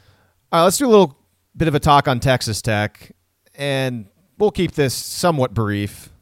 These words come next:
I got some decent bullet points. Let's just, I'll start. Texas Tech was five and seven last year, and I mean, I forgot they were that bad. I, I thought they were at least five hundred or they had a winning record, but no. I mean, they started five and two and then lost their <laughs> last five games,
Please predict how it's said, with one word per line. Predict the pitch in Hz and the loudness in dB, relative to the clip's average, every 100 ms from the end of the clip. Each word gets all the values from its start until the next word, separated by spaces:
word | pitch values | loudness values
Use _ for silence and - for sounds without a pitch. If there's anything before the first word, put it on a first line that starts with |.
| _ _ | _ _
I | 113 151 | -6 -2
got | 196 - | 0 -2
some | 151 | -4
decent | 123 120 104 | -6 -6 -6
bullet | 101 | -6
points. | - 110 110 | -6 -6 -4
Let's | 185 147 | -4 -4
just, | 143 | -6
I'll | 160 170 | -2 -4
start. | - 139 123 123 - _ _ _ _ - _ _ - _ | -4 -2 0 0 -4 _ _ _ _ -20 _ _ -20 _
Texas | - 180 160 | -4 -4 -2
Tech | 175 160 | -2 -2
was | 135 | -4
five | - 143 147 | 0 0 2
and | 127 | -2
seven | - 131 120 | -4 -4 -2
last | 101 98 - - | -4 -4 -6 -8
year, | 101 98 95 - _ _ _ _ | -6 -4 -6 -10 _ _ _ _
and | 113 110 110 | -8 -6 -4
I | 135 | -4
mean, | 127 127 | -4 -4
I | 151 | -4
forgot | 202 170 | -2 -4
they | 113 | -2
were | 98 | -4
that | 98 98 | -6 -6
bad. | 101 131 95 123 107 120 | -6 -4 -4 -8 -8 -12
I, | |
I | |
thought | 135 165 - | -6 -6 -4
they | 107 | -8
were | 90 | -6
at | |
least | 98 123 - | -8 -10 -6
five | 98 92 | -6 -6
hundred | 113 117 90 | -6 -6 -6
or | 90 | -8
they | 87 | -8
had | 101 92 | -8 -6
a | |
winning | 95 101 | -8 -8
record, | 87 120 95 | -6 -8 -6
but | 98 | -6
no. | 117 113 | -2 -2
I | 120 | -2
mean, | 127 135 | -2 -2
they | 151 | -2
started | - 185 170 | 0 0 -2
five | - 139 160 | -4 -2 -2
and | 139 - | -4 -8
two | 139 151 131 113 | -6 -4 -4 -6
and | 120 | -8
then | 113 | -8
lost | 107 123 123 | -4 -4 -4
their | 120 | -8
<laughs> | 107 | -6
last | 143 127 - | -6 -6 -8
five | - 131 127 | -8 -6 -6
games, | - 107 127 120 113 | -8 -10 -8 -8 -10